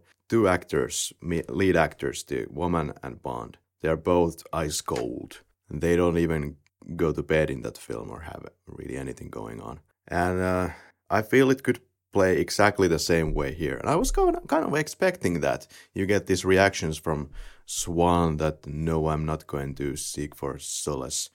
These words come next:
oh, from my dead daddy, from your arms," or something like that. Yeah, I was expecting that to be like that, that it's going to be completely platonic between them. Alas, but we will get to that later.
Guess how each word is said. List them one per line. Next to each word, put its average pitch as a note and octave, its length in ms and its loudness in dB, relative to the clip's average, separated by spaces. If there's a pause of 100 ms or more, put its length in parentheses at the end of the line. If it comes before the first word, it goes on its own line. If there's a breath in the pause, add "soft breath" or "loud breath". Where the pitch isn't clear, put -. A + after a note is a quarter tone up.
(300 soft breath)
oh, - 260 -8
from D2+ 220 -4
my C#2 160 -4
dead C#2+ 240 -6 (120)
daddy, C#2+ 320 -6
from C2+ 420 -12
your B1+ 280 -4
arms," A#1+ 420 -6 (320)
or - 80 -12
something C#2+ 320 -8
like A#1 240 -10
that. E2+ 260 2 (280)
Yeah, E3 380 6 (380)
I G#2 80 0
was G#2 160 0
expecting F#2 800 0
that F2 360 -4
to E2 340 -2 (300)
be E2+ 120 -2
like E2+ 240 0
that, F#2+ 260 2
that - 120 -6 (320)
it's - 200 -8
going D2 220 -4
to D2+ 60 -10
be D2 160 -6
completely C#2+ 520 -8
platonic D2 480 -6 (160)
between E2+ 500 0
them. D2+ 200 -2 (760 loud breath)
Alas, A#2+ 920 4
but D2+ 240 -2
we F2+ 120 2
will F2+ 160 4
get F2 240 2
to F2 100 0
that E2+ 240 2
later. C2 360 -4